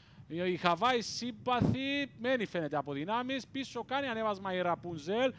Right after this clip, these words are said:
Ο Μπραζιλέους, η Καπετάνισσα. Πιο πίσω η Βαλάντια έχει το πλεονέκτημα. Πλησιάζει λίγο τώρα η Ραπουνζέλ στην τρίτη θέση. Πιο πίσω τα υπόλοιπα άλογα.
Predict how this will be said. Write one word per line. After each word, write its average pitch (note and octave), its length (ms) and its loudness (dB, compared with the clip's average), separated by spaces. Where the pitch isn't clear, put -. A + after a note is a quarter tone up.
Ο F3 120 0
Μπραζιλέους, F#3 680 2
η A#3+ 60 -6
Καπετάνισσα. A#3 1000 0
Πιο B3+ 180 -4
πίσω A#3 340 -2
η G#3 60 0
Βαλάντια C4 500 4
έχει C4 120 0
το C#4+ 120 0
πλεονέκτημα. A#3 840 2
Πλησιάζει A3+ 720 4
λίγο C#4+ 340 0
τώρα C#4 240 4
η - 20 4
Ραπουνζέλ A3 500 2
στην F#3+ 120 -4
τρίτη E3+ 240 0
θέση. A3+ 580 0
Πιο C#4+ 160 4
πίσω B3 180 -2
τα A3+ 60 4
υπόλοιπα G3 420 2
άλογα. B3+ 460 4